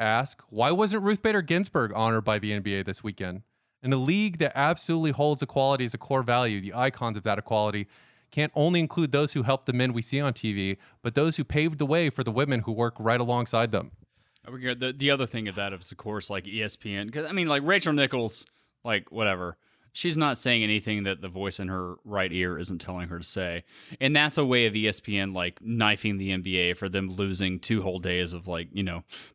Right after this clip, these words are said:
Speaker 2: playoff games because the N B A decided to take a stand about Kenosha. Like, and it's like, "Hey, you know what is going on here? Guess what? Fuck you, N B A.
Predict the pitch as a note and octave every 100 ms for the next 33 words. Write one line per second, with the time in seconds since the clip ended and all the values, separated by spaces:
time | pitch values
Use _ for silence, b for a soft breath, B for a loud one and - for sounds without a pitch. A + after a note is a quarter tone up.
0 | - B2 A2 G2 - G2 F#2 F2 F#2+ F2+
1 | F2+ F2 F2+ E2+ E2+ - F2 F2 - F2+
2 | - - F#2+ F2+ - F#2+ F2+ F2+ F2 F2+
3 | F2+ - F2+ F2 E2 - C#2 _ b b
4 | b b C#3 B2 B2 C3+ B2+ B2+ C#3 C3+
5 | B2+ C3+ B2 C3 C#3+ D3 C3 D3 C#3+ D3
6 | D3 E3 E3+ C#3+ D3 - F3 - - F#3+
7 | F#3 F#3 G#3 A#3+ G3+ D#3+ C#3+ C#3 C#3 D#3
8 | F#3+